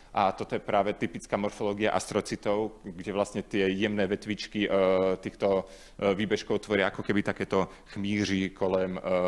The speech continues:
buňky. Pak je pri, e, protoplazmatických astrocitoch tiež, e, známe, že kontaktujú, e, neuróny v mieste synapsí, čo je vlastne spojenie dvoch neurónov, ktoré vlastne komunikujú takto medzi sebou.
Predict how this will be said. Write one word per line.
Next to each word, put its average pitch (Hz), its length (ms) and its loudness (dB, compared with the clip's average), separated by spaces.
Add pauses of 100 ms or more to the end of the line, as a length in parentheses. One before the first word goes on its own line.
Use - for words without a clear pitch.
(420)
buňky. 92 480 -4 (960)
Pak 117 240 0
je 123 80 4
pri, 120 260 0
e, 107 60 4 (180)
protoplazmatických 117 960 -4
astrocitoch 113 580 -6
tiež, 113 380 0
e, - 40 -4 (680)
známe, 101 400 0
že 101 160 -2
kontaktujú, 107 640 0
e, 101 80 2 (1200)
neuróny 110 560 2
v - 160 -12
mieste 104 320 -2
synapsí, 104 640 -2
čo 104 160 2
je 95 80 4
vlastne 98 320 0
spojenie 98 480 2
dvoch 92 320 2
neurónov, 90 640 2
ktoré 90 180 2
vlastne 90 300 0
komunikujú 87 560 -2
takto - 240 -4
medzi 92 240 -4
sebou. 127 480 -2